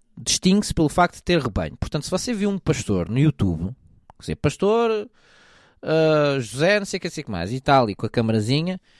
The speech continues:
e tal, esse indivíduo não é pastor. Pode até ter chamada, pode até ter um dos cinco ministérios, nem sequer estou a, a colocar isso em, em causa, mas pastor não é de certeza, tá bem? O pastor tem rebanho, tem uma congregação,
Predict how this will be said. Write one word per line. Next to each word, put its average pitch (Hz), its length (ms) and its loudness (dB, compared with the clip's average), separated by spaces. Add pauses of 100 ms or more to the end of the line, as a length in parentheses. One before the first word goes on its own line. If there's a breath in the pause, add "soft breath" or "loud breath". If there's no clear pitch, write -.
(180)
e - 100 -8
tal, 156 340 4 (920)
esse - 200 -12
indivíduo 113 340 -4
não 156 120 -2
é 185 60 0
pastor. 92 520 -2 (640)
Pode 226 240 10
até 240 180 6
ter 269 200 2
chamada, 185 500 6
pode 208 260 4
até 151 220 -2
ter 190 180 2
um 214 120 4
dos 185 120 0
cinco 220 160 0
ministérios, 95 460 2
nem 127 160 -2
sequer - 140 -4
estou 202 260 2
a, - 400 -8
a - 20 -6
colocar 180 360 -4
isso 180 160 -8
em, 170 80 -8
em 143 260 -8
causa, 80 340 -6 (220)
mas 107 200 -8
pastor 190 440 2
não 202 100 -2
é 185 60 -2
de - 60 -8
certeza, 80 480 -8 (340)
tá 78 140 -4
bem? 131 260 -2 (420 soft breath)
O - 60 -20
pastor - 260 2
tem 180 160 -2
rebanho, 139 460 4 (340 soft breath)
tem - 120 -6
uma 123 100 2
congregação, 131 640 2